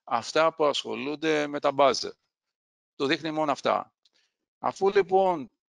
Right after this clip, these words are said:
πάρετε τα αποτελέσματα που θέλετε, ας, εμείς θα μιλήσουμε για αυτό εδώ το δικό μας, το Lab H M U, έχετε στη δνα-, ε, διάθεσή σας τις εξής επιλογές. Το Manage Reservation, να κάτε-, να κάνετε μια κράτηση στη συγκεκριμένη ημέρα και ώρα που σας βολεύει,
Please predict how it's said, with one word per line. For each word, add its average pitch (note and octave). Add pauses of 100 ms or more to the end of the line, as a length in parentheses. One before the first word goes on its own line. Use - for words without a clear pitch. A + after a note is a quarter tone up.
(120)
πάρετε D#3+
τα D3+
αποτελέσματα B2+
που -
θέλετε, D3
ας, C3 (280)
εμείς C3+
θα C#3+
μιλήσουμε C3+
για A#2+
αυτό A2+
εδώ A#2+
το A2+
δικό G#2+
μας, C#3
το A#2
Lab A#2
H G#2+
M G2
U, D#3 (800)
έχετε F3
στη C3+
δνα-, B2
ε, A#2
διάθεσή D3
σας E3
τις -
εξής -
επιλογές. C3 (100)
Το A2 (120)
Manage D3+
Reservation, A#2 (160)
να A#2
κάτε-, C3
να A2+
κάνετε C3+
μια B2+
κράτηση A#2
στη -
συγκεκριμένη B2
ημέρα C3+
και A#2+
ώρα C3+
που -
σας G#2
βολεύει, A2